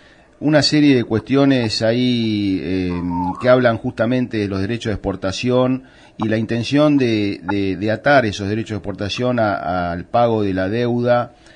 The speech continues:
o, o esa diferencia que existe aún entre el gobierno y los acreedores, eh, los llaman instrumentos de recuperación de valor.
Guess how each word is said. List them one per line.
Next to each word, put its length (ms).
o, 220
o 360
esa 200
diferencia 600
que 80
existe 380
aún 180
entre 260
el 80
gobierno 400
y 40
los 180
acreedores, 760
eh, 720
los 200
llaman 240
instrumentos 520
de 60
recuperación 640
de 80
valor. 480